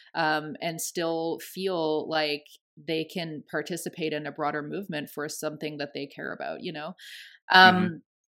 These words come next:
Speaker 1: so, yeah, my issue was, uh, I had developed a, uh, autoimmune disorder.
Speaker 2: Mm-hmm.
Speaker 1: And,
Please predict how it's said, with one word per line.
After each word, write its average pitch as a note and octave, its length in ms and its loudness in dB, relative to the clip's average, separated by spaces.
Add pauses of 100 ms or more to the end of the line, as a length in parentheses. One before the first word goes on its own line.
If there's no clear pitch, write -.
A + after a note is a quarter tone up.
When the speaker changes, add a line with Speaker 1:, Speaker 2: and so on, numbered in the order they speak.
(180)
Speaker 1:
so, G#3 400 8
yeah, G#3 240 10
my E3+ 260 2
issue F3+ 520 0
was, D#3+ 600 0
uh, D#3+ 380 2
I E3 180 2
had E3 260 -2
developed D#3+ 840 -2
a, D#3 720 0
uh, D3+ 320 0
autoimmune E3 500 -2
disorder. D#3 800 -4 (340)
Speaker 2:
Mm-hmm. A2 160 0 (220)
Speaker 1:
And, F#3 640 4